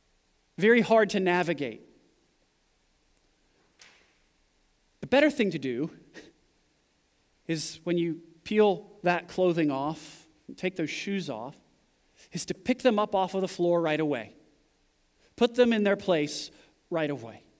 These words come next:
This is what good confession of sin does. We don't just leave our sins scattered about our rooms. We want to pick them up immediately.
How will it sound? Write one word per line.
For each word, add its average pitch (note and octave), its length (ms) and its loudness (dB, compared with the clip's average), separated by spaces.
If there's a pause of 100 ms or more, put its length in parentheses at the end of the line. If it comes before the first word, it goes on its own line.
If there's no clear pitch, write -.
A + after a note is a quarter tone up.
(1300)
This A3+ 220 2
is C#4 160 2
what A#3+ 300 2
good A3 420 2
confession G3 560 -2
of F3 80 -2
sin F#3 360 -2
does. - 440 -6 (1500)
We G3 80 2
don't C4 120 2
just F#3+ 140 -2
leave A3 300 4
our G3 100 4
sins G3 520 0
scattered A3 460 2
about F#3+ 260 2
our F#3 140 2
rooms. G#3+ 720 2 (1300)
We A3 100 4
want A#3 120 2
to - 160 -18
pick - 220 -2
them A#3 160 4
up B3+ 260 2 (200)
immediately. G#3+ 960 4